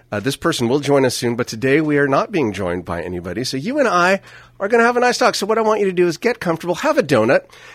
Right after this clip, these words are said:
I have a, uh, I have some coffee here for you.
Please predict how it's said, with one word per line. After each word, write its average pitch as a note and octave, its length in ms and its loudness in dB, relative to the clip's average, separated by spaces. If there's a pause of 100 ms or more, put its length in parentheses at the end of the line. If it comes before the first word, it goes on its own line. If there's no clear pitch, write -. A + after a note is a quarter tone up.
(120)
I C#3+ 140 2
have E3 360 4
a, C3+ 200 4
uh, A2+ 200 4 (680)
I B2+ 60 0
have C3+ 240 0
some A#2 120 -6
coffee A#2 460 -2
here A3+ 160 -4
for A3 240 -4
you. D#4+ 180 -6